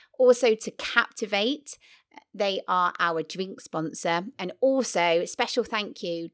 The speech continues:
to Brighton Silicon. So they've helped us a lot. Um, so they've helped us from the beginning, from finding a venue, sorting out the equipment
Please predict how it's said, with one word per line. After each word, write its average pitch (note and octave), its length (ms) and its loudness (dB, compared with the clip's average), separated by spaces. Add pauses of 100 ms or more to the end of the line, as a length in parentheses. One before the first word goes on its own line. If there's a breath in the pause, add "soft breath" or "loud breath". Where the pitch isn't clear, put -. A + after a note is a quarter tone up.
to E3 580 -6 (640)
Brighton A#3 400 2
Silicon. F3+ 600 -2
So G3 160 -6
they've G3+ 240 -2
helped - 420 -4
us - 460 -8
a F#3 80 -2
lot. E3 420 0 (380 loud breath)
Um, E3 480 -2
so - 140 -8
they've G3 180 -6
helped F3+ 240 -2
us F#3 120 -8
from E3 280 -6
the E3 60 -6
beginning, E3 500 -4
from D#3+ 200 -12
finding F3 380 -4
a E3 60 -4
venue, E3 500 -4
sorting F3 540 -6
out F3 240 -2
the E3 160 -10
equipment D#3+ 720 -8